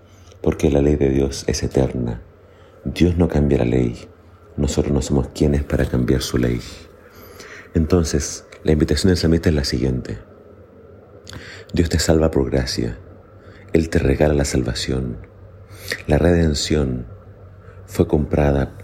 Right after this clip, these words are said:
o pagada por Dios por un precio muy alto, que fue la sangre del Mesías, la sangre de Cristo Jesús. Entonces Él compra tu salvación, Él te redime, Él te paga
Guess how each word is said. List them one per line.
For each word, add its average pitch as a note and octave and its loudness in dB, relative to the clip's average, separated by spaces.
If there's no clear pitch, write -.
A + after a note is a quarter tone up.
o - 0
pagada C#2 2
por - -2
Dios C#2 0
por - -2
un C#2 2
precio - 0
muy C#2+ 2
alto, C#2 -2
que - -6
fue C#2+ 0
la B1+ -2
sangre A#1 -2
del C2+ 2
Mesías, B1+ 0
la B1 -2
sangre D2 2
de C2 0
Cristo D#2 0
Jesús. - -8
Entonces D#2+ 0
Él F2 4
compra F#2 2
tu C#2+ 0
salvación, C2 0
Él D2+ 2
te D2 0
redime, C2+ 2
Él B1+ 0
te - -2
paga B1+ -2